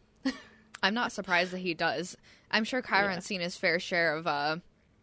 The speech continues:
Speaker 2: prophecies and was like, "Oh, only two lines? You're lying to me." <laughs>
Speaker 1: Lying to me. But yeah, I,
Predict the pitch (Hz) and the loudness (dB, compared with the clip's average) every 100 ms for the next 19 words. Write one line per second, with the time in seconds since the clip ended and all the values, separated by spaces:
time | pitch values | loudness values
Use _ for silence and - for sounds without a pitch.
0 | - 202 180 196 180 202 208 220 208 330 | 4 6 6 2 0 0 0 2 6 10
1 | 339 269 269 262 - 311 277 269 277 302 | 12 10 6 2 2 2 6 6 6 6
2 | 320 320 - _ _ 220 - - - - | 2 -2 -8 _ _ -20 -18 -16 -16 -16
3 | - - - - _ - - 762 855 880 | -20 -20 -20 -20 _ -4 -4 -4 -6 -6
4 | 906 - - - - - - - - - | -8 -10 -16 -16 -16 -16 -18 -20 -20 -20
5 | - - - - - _ _ - - - | -20 -20 -20 -20 -20 _ _ -20 -20 -20
6 | - - _ 226 233 196 - 262 294 294 | -20 -20 _ 0 6 6 8 8 8 4